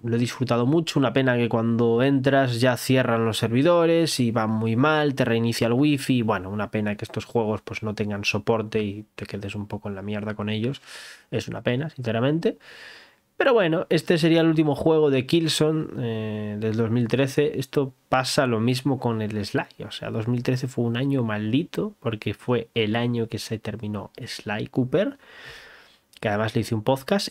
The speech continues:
y fue el año que se terminó el Killzone, dos de mis sagas favoritas de videojuegos de toda la historia que nunca han salido en P C. No sé qué ha pasado con dos mil trece. He de decir que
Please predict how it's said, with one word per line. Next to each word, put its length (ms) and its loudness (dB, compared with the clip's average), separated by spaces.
y 80 -4
fue 340 0
el 160 0
año 240 0
que 100 -6
se 160 -2
terminó 520 -2
el 180 -4
Killzone, 560 -4
dos 320 -2
de 80 0
mis 160 -2
sagas 300 -4
favoritas 420 -2
de 60 -10
videojuegos 440 -4
de 60 -18
toda 200 0
la 60 0
historia 380 -4
que 180 -4
nunca 520 -2
han 180 0
salido 640 -2
en 240 -4
P 260 -4
C. 280 -6
No 120 0
sé 160 -2
qué 60 -4
ha 40 2
pasado 300 0
con 140 -4
dos 140 -6
mil 160 -4
trece. 440 0
He 60 2
de 100 2
decir 280 0
que 260 -2